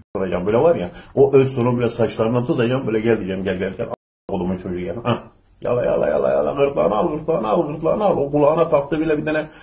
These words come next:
halka var ya, kulağına mı, götüne mi, neresine takmışsa o halkaya sokacağım böyle. Saçından tutacağım böyle sağa, sola falan filan, iyice kusurdan sonra "Sik"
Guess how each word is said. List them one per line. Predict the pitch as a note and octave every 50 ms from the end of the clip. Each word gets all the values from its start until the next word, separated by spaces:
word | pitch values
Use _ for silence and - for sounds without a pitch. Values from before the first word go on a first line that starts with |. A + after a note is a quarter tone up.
| - _
halka | - A#2+ C3+ C3+ C3 D3+ F#3
var | A3 A3
ya, | G3+ D3+ A#2+
kulağına | A#2+ B2 B2 B2+ C3 E3 F3+
mı, | F#3 E3 C3
götüne | A2+ A#2 A#2 A#2 - D3 F3 G3
mi, | F3+ D#3+ C#3
neresine | C#3 C#3+ C#3+ C#3+ C3 C3+ C3 B2+
takmışsa | B2+ B2 A2+ A#2+ A#2+ G#2+ - A2+
o | G2+ - D#3 F3 E3 - - -
halkaya | A#2 A#2+ B2 A#2 B2 D#3 F#3 F3+
sokacağım | - - A#2+ A2+ G#2+ G2 G2 F#2+ F2
böyle. | F2+ F2 E2 - - - - -
Saçından | - - E3+ E3 D#3+ D#3 C#3 C3+ B2+ B2+
tutacağım | - - D#3+ D3+ C#3+ D3 D3 C#3
böyle | C#3+ C#3 B2+
sağa, | B2 B2 D3 C#3+ C#3+ C#3+ C3+ C3+ C3 B2+
sola | - C#3+ C#3+ C#3+ C3+ C3 A#2+ A#2
falan | - C#3+ D3 D3 C#3 B2+ A2
filan, | A#2+ C3+ D3+ C#3+ C#3
iyice | C#3+ C3+ C#3+ B2+ C3
kusurdan | C3+ B2+ C3+ C3+ C3 - C#3+
sonra | B2 B2 D3 C#3+
"Sik" | - - D#3